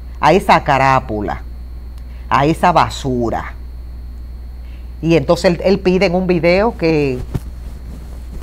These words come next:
que le preserven la vida.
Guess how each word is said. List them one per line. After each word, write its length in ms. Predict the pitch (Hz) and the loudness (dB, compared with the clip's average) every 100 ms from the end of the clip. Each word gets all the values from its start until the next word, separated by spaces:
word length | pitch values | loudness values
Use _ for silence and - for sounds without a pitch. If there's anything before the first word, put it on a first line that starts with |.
| - - - - - | -10 -8 -6 -4 4
que 180 | 214 | 8
le 140 | 190 190 | 8 8
preserven 760 | 214 185 180 185 185 202 208 | 6 4 6 8 8 8 4
la 120 | 214 208 | 4 4
vida. 540 | 156 165 123 80 - | 0 -2 -2 -2 -4